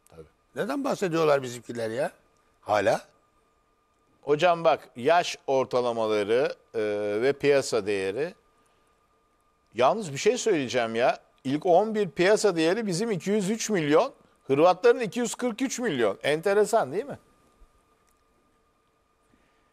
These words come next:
Speaker 1: Biraz tabii, e, yaş, e, şundan da kaynaklanıyor olabilir. E, mesela Modric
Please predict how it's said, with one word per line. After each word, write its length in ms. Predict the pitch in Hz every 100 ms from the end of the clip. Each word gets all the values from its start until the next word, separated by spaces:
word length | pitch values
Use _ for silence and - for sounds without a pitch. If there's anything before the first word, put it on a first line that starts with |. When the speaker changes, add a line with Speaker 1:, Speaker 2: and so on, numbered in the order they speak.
| _ _ _ _
Speaker 1:
Biraz 420 | 226 226 233 -
tabii, 380 | 247 233 233 233 - _ 214
e, 40 | 180 180 180 180 165
yaş, 600 | 165 196 196 - - - _ 156
e, 160 | 147 156
şundan 480 | 147 - 160 175 170
da 60 | 143
kaynaklanıyor 680 | 135 127 120 123 113 113 107
olabilir. 640 | 104 104 110 165 214 - _ _ _ _ _ _ _ _ _ _ _ -
E, 380 | - 117 117 117
mesela 480 | 131 139 165 165 165
Modric 600 | 151 160 165 175 160 -